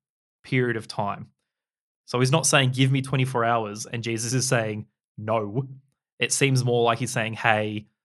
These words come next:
let me wait till I get to a point of life where I feel more comfortable doing this." But even if it's the situation where, "Hey, his dad has just died," the point Jesus is trying to communicate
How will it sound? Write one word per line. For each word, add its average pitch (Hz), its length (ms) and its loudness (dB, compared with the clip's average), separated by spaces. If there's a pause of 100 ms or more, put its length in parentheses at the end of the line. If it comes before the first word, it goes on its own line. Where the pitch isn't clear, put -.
(220)
let 123 160 0
me 143 80 2
wait 127 220 2
till 117 180 -2
I 110 100 0
get 110 220 -8
to 117 120 -4
a 113 60 -2
point 110 220 -6
of 101 80 -10
life 104 320 -6
where 104 100 -6
I 101 60 -8
feel 104 220 -6
more 101 160 -8
comfortable 104 400 -10
doing 101 300 -12
this." - 260 -10 (480)
But 131 180 4
even 175 580 4
if 156 200 2
it's 147 140 -6
the 131 80 -2
situation 135 680 2
where, 110 400 0 (640)
"Hey, 117 220 2
his 123 220 -2 (180)
dad 123 160 2
has 117 100 -4
just 110 280 -6
died," 104 420 0 (320)
the - 80 -4
point 156 320 -2
Jesus 131 320 2
is 117 80 -4
trying 127 180 0
to 113 60 0
communicate 113 600 -8